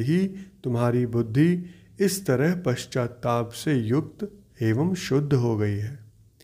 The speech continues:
साथ ही तुम्हारे मन में विषयों के प्रति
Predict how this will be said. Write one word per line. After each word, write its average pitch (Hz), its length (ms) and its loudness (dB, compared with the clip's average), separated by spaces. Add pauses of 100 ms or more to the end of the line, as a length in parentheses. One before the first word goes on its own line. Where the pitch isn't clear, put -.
(440)
साथ 170 340 4
ही 208 120 4
तुम्हारे 139 520 2
मन 131 200 2
में 120 240 0
विषयों 120 460 -2
के 113 160 -2
प्रति 113 360 -2